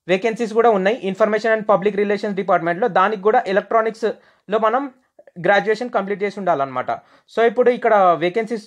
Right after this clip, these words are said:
ఇస్-, చూస్తున్నారు కదా. దీంతోపాటు పే స్కేల్ కనుక చెప్పుకుంటే, ఆ, ఫిఫ్టీన్ థౌజండ్ సిక్స్ హండ్రెడ్ to థర్టీ నైన్ థౌజండ్ వన్ హండ్రెడ్ మూల వేతనం పే స్కేల్ ఉంటది.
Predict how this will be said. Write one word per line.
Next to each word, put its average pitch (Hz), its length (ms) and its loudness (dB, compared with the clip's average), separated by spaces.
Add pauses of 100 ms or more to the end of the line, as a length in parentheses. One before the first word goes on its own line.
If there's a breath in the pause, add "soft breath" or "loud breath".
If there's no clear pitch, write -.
(120)
ఇస్-, 190 380 -6
చూస్తున్నారు 208 340 0
కదా. 220 200 0 (280 loud breath)
దీంతోపాటు 233 580 2
పే 214 220 0
స్కేల్ 240 240 -2
కనుక 226 260 -2
చెప్పుకుంటే, 226 580 -2 (400)
ఆ, 180 320 2 (100)
ఫిఫ్టీన్ 247 320 0
థౌజండ్ 240 260 4
సిక్స్ 233 180 -10
హండ్రెడ్ 226 280 2
to 269 60 -2
థర్టీ 214 280 2
నైన్ 226 200 2
థౌజండ్ 226 320 4
వన్ 208 160 2
హండ్రెడ్ 220 280 2
మూల 208 240 -2
వేతనం 220 400 -2
పే 208 240 -4
స్కేల్ 214 220 -4
ఉంటది. 214 300 -2